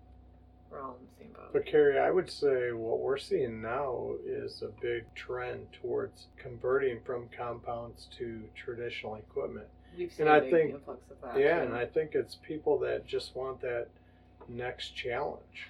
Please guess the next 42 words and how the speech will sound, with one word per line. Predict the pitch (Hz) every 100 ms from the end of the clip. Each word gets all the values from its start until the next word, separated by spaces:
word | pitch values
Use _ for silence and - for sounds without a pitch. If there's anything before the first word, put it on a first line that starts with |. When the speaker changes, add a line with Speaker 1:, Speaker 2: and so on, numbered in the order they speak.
| - -
Speaker 1:
Well, | -
'cause | 285 240
it's, | 247 -
it's | 214 185 -
similar | 196 185 170 165
to | 170 151 151 147
rifle | - 160 156 156 139 143
hunting. | 147 135 139 135
It's | -
like, | 139
yeah, | 139 117
you're | 127
sighted | - 151 156 156
in, | 143
we're | 139
good, | 135 135 127 127 -
and | 131 120 -
you're | 135
accurate, | 127 127 135 120
you're | -
accurate, | 120 120 123 117 -
and | 127 120
it's | 113 -
just | -
like, | -
"Okay, | 123 - 123
let's | 135 -
try | 151
a | 135
different | 135 135 -
challenge." | - 139 - - -
They | -
Speaker 2:
Yeah. | -
Speaker 1:
go | 147
to, | - - - - - -
to | -
archery, | 214 226 - 127 - - - - - - 131
they |
get | 123
into | 123 156
a | 160
compound, | 185 175 165 147 131 131